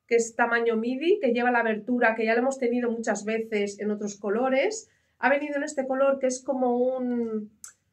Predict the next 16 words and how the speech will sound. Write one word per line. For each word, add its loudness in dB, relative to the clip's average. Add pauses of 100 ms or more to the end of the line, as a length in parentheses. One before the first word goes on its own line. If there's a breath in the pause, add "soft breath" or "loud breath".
(300)
verdecito 2
grisoso, 2
yo 2
lo 4
encuentro 0
muy 0
fino, -2
además -2
son -2
colores -2
atemporales, -2
que -8
no -2
son -6
muy -2
chillones. -8